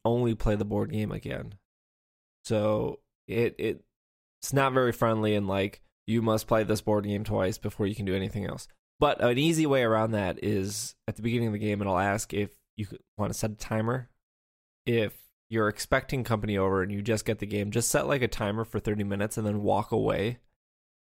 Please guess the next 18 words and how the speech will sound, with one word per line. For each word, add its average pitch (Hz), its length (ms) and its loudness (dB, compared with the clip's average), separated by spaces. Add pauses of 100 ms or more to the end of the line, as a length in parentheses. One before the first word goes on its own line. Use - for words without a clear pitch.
(220)
Like, 117 180 -4
go 110 160 2
do 117 200 0
dishes 110 500 2
or 101 100 -2
clean 113 240 0
your 104 120 -2
house 104 280 0
or 107 40 -4
something 107 240 -2
and 101 100 -4
come 110 160 -2
back 101 220 2
and 104 100 -6
the 95 60 -2
game 113 260 2
will 98 180 0
end, 98 380 0